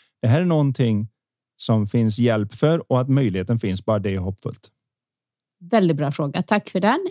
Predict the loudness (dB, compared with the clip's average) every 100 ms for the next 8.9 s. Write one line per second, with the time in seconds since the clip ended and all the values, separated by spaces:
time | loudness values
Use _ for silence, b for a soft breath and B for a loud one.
0 | -2 0 0 0 0 0 2 0 0 0
1 | -2 0 0 0 0 -2 -4 -6 -10 -2
2 | 0 0 -2 -2 -4 -2 0 2 0 -2
3 | -2 0 0 -2 -6 -8 -2 2 2 0
4 | -4 -8 -2 -2 -2 -4 -4 -4 -10 -4
5 | -4 -4 -8 -10 0 2 2 -2 -8 b
6 | b b b b _ _ _ _ -2 -2
7 | 0 -2 -2 -4 -4 -6 -4 -4 -6 -8
8 | -4 -4 0 0 2 0 -2 -2 2